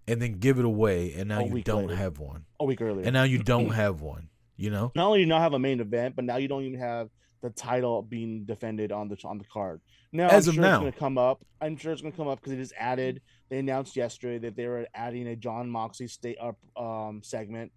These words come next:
Speaker 2: to Dynamite this week, which will probably lead to somebody coming out. Probably gonna be Hangman Page.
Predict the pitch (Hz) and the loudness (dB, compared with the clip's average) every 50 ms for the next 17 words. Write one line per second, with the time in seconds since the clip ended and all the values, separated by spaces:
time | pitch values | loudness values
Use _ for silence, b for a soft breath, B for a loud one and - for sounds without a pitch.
0 | _ _ _ _ _ _ - 147 123 120 131 120 117 117 117 113 110 110 104 - | _ _ _ _ _ _ -10 -8 -4 -2 -2 -2 -2 -4 -4 -4 -4 -6 -6 -6
1 | 117 113 - - - 107 113 113 - 120 110 - 131 120 - - 127 123 131 139 | -8 -10 -10 -10 -8 -6 -6 -6 -6 -8 -8 -8 -10 -10 -6 -2 -2 -2 0 -2
2 | 120 120 123 123 123 120 - - - 113 117 113 123 131 131 117 - - 123 127 | -2 -2 -4 -4 -6 -8 -8 -8 -8 -6 -6 -4 -4 -6 -6 -6 -4 -4 -2 -2
3 | 143 135 113 107 107 110 113 - _ _ _ _ _ _ - - 123 113 113 131 | -2 -2 -2 -2 -2 -4 -4 -6 _ _ _ _ _ _ -10 -6 -4 -2 0 0
4 | 143 131 143 143 143 139 151 135 139 139 135 139 139 139 139 139 131 - 139 110 | 0 0 0 0 0 0 -2 -2 -2 -2 -4 -2 -4 -4 -4 -6 -6 -6 -6 -6
5 | 110 113 113 117 113 - - | -4 -4 -6 -6 -8 -12 -16